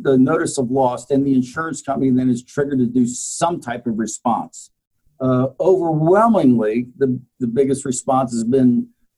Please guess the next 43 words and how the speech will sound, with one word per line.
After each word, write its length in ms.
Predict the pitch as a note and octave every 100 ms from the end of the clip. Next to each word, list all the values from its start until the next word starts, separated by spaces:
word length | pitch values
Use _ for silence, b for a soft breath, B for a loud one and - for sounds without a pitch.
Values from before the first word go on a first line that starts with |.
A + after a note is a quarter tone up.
| _
you 180 | - D3
know, 280 | C3 B2+ B2 - _ -
it's, 260 | C3+ B2+ -
now 200 | D3 D3
they've 220 | C#3+ C3+
turned 260 | - D3 C#3+
into, 160 | C3 C3
it 40 |
used 220 | C#3 E3+
to 60 | C3
start 220 | C3+ C3+
off 60 | C3
with 120 | B2
just 160 | B2+ A2+
like 80 | A2+
a 60 | -
two-page 460 | D#3+ - C3 A#2+
letter, 180 | C3 B2
"We're 80 | B2
not 160 | B2 A#2+
gonna 160 | A2 -
pay 120 | D#3
you 200 | D#3 C#3
anything," 480 | B2+ A#2+ C3 B2+ A#2+
to 160 | B2+ A#2+
about 260 | A#2+ A#2+
a 140 | A2+ G#2+ _ _ -
nine-page 580 | C#3 F#3 F3 D3+ C3+ A#2+
letter 260 | C3 B2+
saying, 520 | B2 C#3+ C3+ B2+ B2+ B2
"We're 140 | C3+
gonna 180 | C3 B2
investigate 800 | A#2 B2 G3+ - C#3 C#3+ C#3 - _ _ _
everything," 480 | C#3+ C#3+ C3+ C#3+ C#3
and 100 | C3
they 100 | C3
give 200 | C3 C3
you 200 | B2+ B2+
everything 400 | D#3 F3+ E3 D#3+
under 180 | C#3+ C3+
the 120 | A#2+
sun 380 | - - E3 C#3
about 320 | A#2 B2+ -